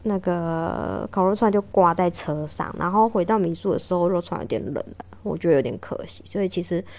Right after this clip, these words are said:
没有吃到它最好吃的那个时间，就回来民宿的时候有点冷掉了。嗯，有机会的话应该会当场吃吧。然后冷，其实我吃起来不会太咸，我是觉得还合我的口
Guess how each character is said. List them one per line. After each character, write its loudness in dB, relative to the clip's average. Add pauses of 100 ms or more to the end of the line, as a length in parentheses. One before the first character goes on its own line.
(480)
没 2
有 4
吃 -4
到 4
它 -4 (200)
最 4
好 -2
吃 -6
的 -6
那 -6
个 -6
时 -6
间， -12 (460)
就 4
回 4
来 2
民 0
宿 -4
的 2
时 -4
候 0
有 -2
点 -6
冷 -8 (160)
掉 -4 (120)
了。 -10 (1300)
嗯， 2
有 4
机 6
会 4
的 4
话 2
应 0
该 2
会 0
当 -2
场 -10
吃 -10
吧。 -14 (380)
然 -2
后 2
冷， 0
其 0
实 4
我 6
吃 0
起 -6
来 2
不 -4
会 0
太 -4
咸， -8
我 -6
是 0
觉 0
得 -2
还 -8
合 -4
我 -4
的 -14
口 -8